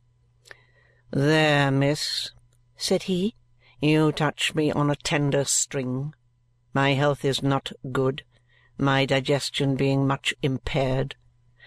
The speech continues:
Speaker 1: and if I had only myself to consider, I should take refuge in rural habits, especially as the cares of business have prevented me from ever coming much into contact with general society,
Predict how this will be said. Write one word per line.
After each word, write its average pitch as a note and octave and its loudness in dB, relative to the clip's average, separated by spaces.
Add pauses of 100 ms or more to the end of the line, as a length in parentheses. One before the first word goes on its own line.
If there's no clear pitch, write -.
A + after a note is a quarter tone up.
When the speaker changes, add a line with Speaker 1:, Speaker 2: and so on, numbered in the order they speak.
(200)
Speaker 1:
and C#3 2
if D#3+ 2
I D3 2
had D3 2
only D3+ 2
myself C#3 0
to C#3+ -6
consider, C#3 -2 (580)
I C#3 0
should - -4
take D3 -2
refuge C#3+ -2
in C#3 0
rural C#3 2
habits, - -8 (420)
especially C3+ -2
as B2+ -2
the C#3 -6
cares C#3 2
of C3 -4
business C#3 -2
have C3+ -2
prevented C#3 0
me C#3 2
from C3+ -2
ever C#3 0
coming C#3 0
much - -4
into C#3 -4
contact - -4
with C3+ -6
general C#3 0
society, C#3 -2